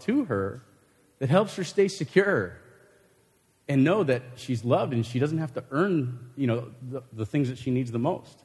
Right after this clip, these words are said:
that, that they're freely given to her? That security, that sense of identity, that sense of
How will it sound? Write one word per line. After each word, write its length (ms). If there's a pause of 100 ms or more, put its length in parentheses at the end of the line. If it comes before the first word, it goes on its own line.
(920)
that, 160 (140)
that 200 (340)
they're 100
freely 420
given 280
to 120
her? 200 (840)
That 180
security, 500
that 140
sense 300
of 80
identity, 460 (1160)
that 120
sense 220
of 140